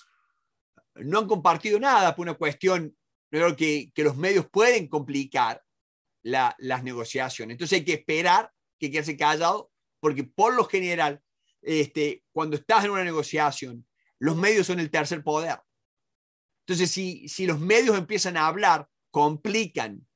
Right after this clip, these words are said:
la negociación. Ponele que hay una opción, y, y vos vas y le decís a tu gente, y, y alguien de tu gente la difunde, lo que vas a escuchar más es por qué no esa opción.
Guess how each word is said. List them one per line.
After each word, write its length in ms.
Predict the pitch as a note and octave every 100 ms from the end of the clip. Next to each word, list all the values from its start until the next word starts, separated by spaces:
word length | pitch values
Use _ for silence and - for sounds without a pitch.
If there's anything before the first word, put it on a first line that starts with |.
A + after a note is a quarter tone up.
| -
la 140 | C#3+
negociación. 800 | C#3+ C3+ B2+ C#3 C3+ B2+ A#2+ G#2+ _ _ _ -
Ponele 360 | D#3+ F#3+ F#3+
que 220 | - E3 D3
hay 180 | D#3+ F3+
una 200 | E3+ E3
opción, 520 | E3 - D#3+ A2 - _ _ _ _ _ _ _
y, 440 | D#3 D#3+ D3 C#3+ _
y 80 | -
vos 240 | C#3+ F3+ D#3
vas 240 | G3 G3+
y 20 |
le 100 | F3+
decís 640 | E3 D#3+ D3+ F3+ E3+ - -
a 120 | C#3+
tu 100 | D#3
gente, 540 | C#3+ F3 D3 G#2+ - -
y, 180 | C#3+ - _
y 300 | - D#3 D3+
alguien 300 | E3+ F#3 F3+
de 80 | E3+
tu 140 | C#3+ D3
gente 560 | F3 F3 D3+ D3 C#3+ _ _ _ -
la 120 | C#3
difunde, 840 | D3 D#3 - F#3+ F3 A#2 F2+ - _ _
lo 200 | C#3+ D3
que 120 | D3+
vas 180 | D3+ F3+
a 40 | G3+
escuchar 460 | F#3+ E3+ F#3+ E3+
más 400 | E3 G#3 F#3+ D#3
es 160 | - D3+
por 220 | E3 C#3
qué 160 | F#3 F3
no 320 | E3+ F#3+ G3
esa 280 | E3 - C#3
opción. 460 | A#2 - A#2 -